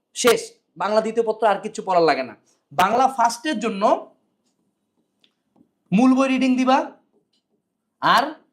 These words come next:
এমসিকিউটা আলাদা করে পড়িও, কারণ বাংলা ফার্স্টের বোর্ডের এমসিকিউ কোশ্চেন খুব জঘন্য করে, যে নিচের এটাতে কি প্রকাশ পাইছে, দুঃখ, কষ্ট, বেদনা, একাকিত্ব,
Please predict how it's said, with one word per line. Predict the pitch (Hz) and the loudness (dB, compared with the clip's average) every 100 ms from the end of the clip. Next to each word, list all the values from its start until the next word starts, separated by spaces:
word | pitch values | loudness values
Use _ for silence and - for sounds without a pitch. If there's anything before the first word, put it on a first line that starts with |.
| _ - | _ -8
এমসিকিউটা | 214 254 269 262 254 | -6 -4 -4 -2 2
আলাদা | 233 220 214 | 2 2 0
করে | 202 185 | -6 -8
পড়িও, | 175 143 | -6 -8
কারণ | - - 185 277 320 - _ | -6 -2 2 2 -2 -10 _
বাংলা | 139 180 196 226 | -8 -6 0 0
ফার্স্টের | 220 - - 247 262 - _ _ | 0 -6 -6 -8 -8 -14 _ _
বোর্ডের | 147 202 220 | -4 0 2
এমসিকিউ | 214 202 220 226 | 0 -2 -6 -6
কোশ্চেন | 220 220 226 247 - _ _ | -6 -4 -4 -4 -8 _ _
খুব | 294 285 | -2 2
জঘন্য | 214 - 196 180 | 2 0 -2 -4
করে, | 143 120 - _ _ _ | -2 -4 -8 _ _ _
যে | 160 180 | -6 -2
নিচের | 226 - 277 285 277 - | -2 -2 -2 -2 -4 -6
এটাতে | 214 220 247 | -6 -4 -6
কি | 240 - 330 349 | -8 -10 -6 -4
প্রকাশ | 226 214 - 208 - | -2 -2 -2 -4 -2
পাইছে, | 202 190 - 120 - - - _ _ _ - | 0 0 -4 -6 -10 -20 -20 _ _ _ -4
দুঃখ, | 220 254 - 226 - | -2 0 0 0 0
কষ্ট, | 208 - - | -2 -2 0
বেদনা, | 196 147 196 226 202 | 0 2 2 2 0
একাকিত্ব, | 151 175 220 202 - - 147 - | -2 -8 -12 -14 -16 -6 -6 -6